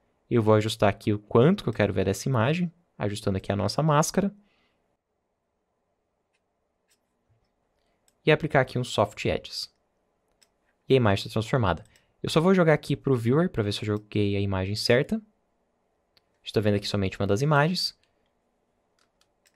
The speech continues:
Tô transformando ela. E aqui o que eu fiz foi aplicar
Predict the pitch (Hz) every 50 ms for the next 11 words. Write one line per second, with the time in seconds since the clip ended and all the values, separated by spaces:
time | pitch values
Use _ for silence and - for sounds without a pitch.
0 | _ _ - - - 107 101 - - 104 101 104 110 120 123 131 151 170 - -
1 | 156 165 165 - - - 190 190 - - 165 - - - 185 190 - - - 135
2 | 131 131 - 135 - - - 139 147 185 - -